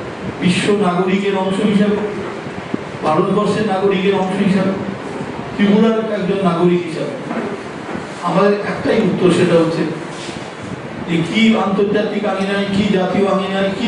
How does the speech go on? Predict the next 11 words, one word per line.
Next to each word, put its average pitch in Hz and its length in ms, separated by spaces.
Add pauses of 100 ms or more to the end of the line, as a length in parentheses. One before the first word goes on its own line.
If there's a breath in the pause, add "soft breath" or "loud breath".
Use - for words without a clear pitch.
ত্রিপুরার 220 480
আঙিনায় 151 340 (960)
চরম 196 300 (140)
দক্ষিণপন্থী 180 640 (100)
সুবিধাবাদী 165 560
রাজনীতি 143 500
মাথাচাড়া 143 500
দিয়েছে। 135 260 (1040)
তিনটে 226 360 (240)
কমন 208 280 (1500)
আন্তর্জাতিক, 214 680